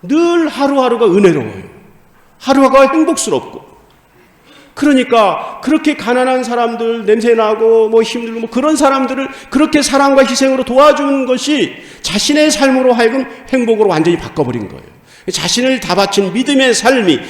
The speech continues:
이 사람으로 하여금 행복한 삶을 주었죠. 결국 이 사람 나중에 어떻게 됩니까? 마더 데레사 수녀님의 오른팔이 돼요. 든든한 협력자가 되는 거예요. 이처럼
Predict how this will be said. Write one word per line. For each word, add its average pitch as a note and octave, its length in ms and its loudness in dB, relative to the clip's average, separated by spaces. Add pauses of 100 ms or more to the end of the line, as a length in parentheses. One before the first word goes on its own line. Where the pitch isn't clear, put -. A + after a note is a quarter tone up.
이 C4+ 220 2
사람으로 A3 480 2
하여금 G#3+ 260 2 (220)
행복한 A3+ 280 -2
삶을 G3 280 -2
주었죠. G#3+ 480 0 (240)
결국 G#3+ 240 0
이 - 20 -2
사람 G#3 240 0
나중에 F3+ 280 2
어떻게 D#3+ 220 0
됩니까? A#2+ 380 -6 (3000)
마더 B2 400 -2
데레사 F3 340 -2
수녀님의 D3 540 -6
오른팔이 A2+ 520 -6
돼요. E2 200 -16 (1080)
든든한 D3 800 -6
협력자가 G3+ 520 -6
되는 E3 220 -14
거예요. - 220 -20 (4000)
이처럼 E3 540 0